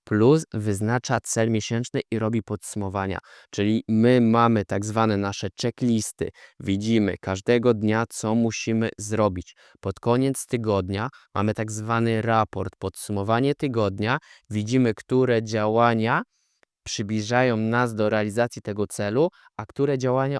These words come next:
oddalają. I po prostu wywalamy te, które oddalają, które nic nie dają,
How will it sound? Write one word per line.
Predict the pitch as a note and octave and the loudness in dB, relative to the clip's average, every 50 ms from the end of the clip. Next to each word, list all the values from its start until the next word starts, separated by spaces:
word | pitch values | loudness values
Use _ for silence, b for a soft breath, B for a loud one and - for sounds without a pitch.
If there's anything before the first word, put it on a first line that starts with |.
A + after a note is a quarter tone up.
| - - | -6 -6
oddalają. | D3 D3 C#3+ D3 C#3 D3+ D3 D3 C#3 C3 A#2+ G#2+ F#2+ F2+ - b b b b | -6 -6 -6 -6 -2 -2 0 2 2 2 2 2 0 -4 -8 b b b b
I | b - A#2+ | b -8 -6
po | A2+ A#2+ | -6 -6
prostu | - C3 C3+ C3 - - D3 C#3+ C#3 C3+ _ _ _ _ - | -4 -4 -4 -6 -6 -4 -2 -2 -2 -2 _ _ _ _ -10
wywalamy | - G#2+ C3+ D#3 D#3+ E3+ E3 E3 E3 D#3+ E3 E3 | 0 4 6 6 6 6 6 6 4 4 2 0
te, | D#3 F3 E3 | 0 -2 -4
które | - - F3 E3 E3 | -4 -2 0 0 0
oddalają, | D#3+ D3+ D3+ E3 E3 D#3+ D#3+ D#3+ D#3+ D#3+ D#3 | 0 0 0 2 2 4 4 4 2 0 -2
które | - - D#3+ D#3+ D#3+ | -4 -2 -2 0 0
nic | D#3+ E3 D#3+ - - | 0 0 -2 -4 -4
nie | - E3 D#3+ | -4 -2 0
dają, | E3 E3 E3 E3 E3+ E3+ E3 | 2 2 2 2 0 -2 -4